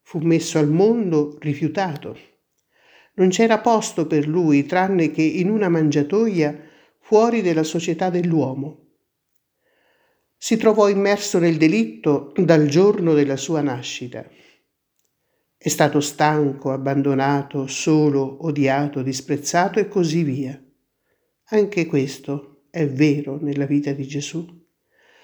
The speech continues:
Ha accettato la compagnia di gente che altri rifiutavano. I peccatori, coloro che erano disprezzati. Ma c'è qualcosa di più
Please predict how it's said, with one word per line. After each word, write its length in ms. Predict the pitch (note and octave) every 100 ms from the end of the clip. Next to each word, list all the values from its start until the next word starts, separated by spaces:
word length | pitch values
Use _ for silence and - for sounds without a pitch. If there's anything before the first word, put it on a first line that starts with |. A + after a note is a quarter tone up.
| _ -
Ha 100 | F#3+
accettato 500 | G#3+ A3+ A3 B3+ B3+
la 140 | G#3
compagnia 580 | F#3+ G3+ F#3 G3+ A3+ B3
di 160 | F3+ F3
gente 680 | F3+ A3 B3 B3+ C4 B3 A3+
che 240 | E3 D#3
altri 520 | G#3 A3 A#3 A3+ A3+
rifiutavano. 1200 | G#3 G3 G3 G3+ F3 D3 C#3+ D3 D3 D3 - _ _ _ _ _ _ _ _ _ _ _ -
I 140 | A3 A3
peccatori, 920 | A3 - G#3+ G3+ E3 C#3 E2+ - - _ _ _ _ _
coloro 420 | - F#3+ G#3 A3
che 140 | A3 F#3+
erano 340 | F#3 F#3 F#3
disprezzati. 1160 | D#3+ F#3 - G3+ G3 - G3 D#3 - C#3+ - _ _ _ _ _ _ _ _ _ _ _ _ _ _ _
Ma 120 | -
c'è 160 | F#3 B3+
qualcosa 440 | B3+ A3+ B3+ A3+
di 120 | G3 F3+
più 400 | - C#3 B2+